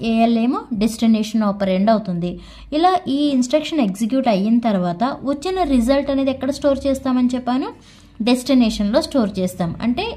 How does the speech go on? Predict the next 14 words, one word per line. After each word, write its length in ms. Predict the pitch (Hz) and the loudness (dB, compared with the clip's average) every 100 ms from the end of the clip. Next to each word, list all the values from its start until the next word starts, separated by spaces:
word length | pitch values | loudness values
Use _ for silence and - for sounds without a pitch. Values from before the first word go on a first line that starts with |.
| 226 | -4
ఏఎల్కి, 360 | 226 247 247 262 | 0 0 0 -2
బిఎల్కి 380 | 233 226 226 233 220 | 0 -2 -2 0 -2
మధ్యన 260 | 202 240 339 - - - - | 0 -2 -4 -8 -16 -16 -2
సబ్ట్రాక్షన్ 500 | 226 - 226 226 226 196 | -2 2 0 2 0 2
పర్ఫామ్ 340 | 180 226 214 196 | 0 0 2 0
చేసి 220 | 196 320 294 | -2 -2 -2
వచ్చిన 220 | 269 277 262 | 0 0 2
రిజల్ట్ 340 | 240 240 254 254 | 0 0 -2 0
అనేది 180 | 240 226 | 0 0
ఎక్కడ 160 | 220 247 247 | -2 -4 -2
స్టోర్ 220 | 254 233 | -2 2
అవ్వాలి? 380 | 233 226 226 330 539 - - - 240 | 2 2 2 2 -2 -4 -12 -4 2
ఏఎల్ 260 | 233 233 208 | 4 4 2
రిజిస్టర్లో 540 | 196 202 - 208 240 | 0 -2 0 0 2